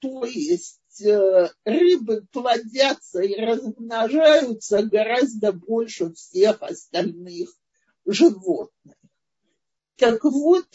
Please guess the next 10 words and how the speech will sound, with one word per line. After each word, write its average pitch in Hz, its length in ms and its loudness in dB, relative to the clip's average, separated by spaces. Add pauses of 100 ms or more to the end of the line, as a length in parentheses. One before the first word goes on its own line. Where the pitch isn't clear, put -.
(180)
мы, 269 420 0 (540)
э, 226 520 4 (760)
расплодимся, 220 1800 -2
мы 214 220 -4
будем 240 500 -6
огромным 247 1000 -4
народом. 180 960 -2 (480)
Нужно 262 840 -2 (120)
держать 233 1200 0 (340)
дух 240 1040 -14